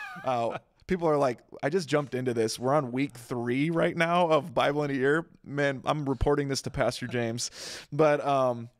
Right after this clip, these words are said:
so there's a Family Guy skit, and Osama gets raided by Na-,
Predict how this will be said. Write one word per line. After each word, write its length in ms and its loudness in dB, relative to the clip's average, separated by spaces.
so 340 0
there's 200 0
a 40 2
Family 320 0
Guy 140 4
skit, 360 0
and 300 -4
Osama 680 2
gets 200 -4
raided 360 2
by 140 4
Na-, 200 -2